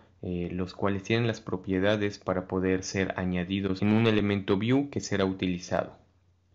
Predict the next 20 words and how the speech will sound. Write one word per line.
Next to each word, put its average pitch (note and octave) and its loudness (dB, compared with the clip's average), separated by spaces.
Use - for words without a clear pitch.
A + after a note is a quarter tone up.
Esta D#3+ 0
es B2+ 2
la A2+ 4
herramienta G#2 2
Draw G2 2
nueve F#2+ 2
Patch. - -4
Viene B2 4
dentro B2 4
de G2 4
la F#2 2
carpeta F#2 0
Tools, G#2+ 2
se - 0
encuentra C3+ 4
dentro G#2+ 0
de G2 4
la F#2 2
carpeta F#2 -2
Tools A#2 0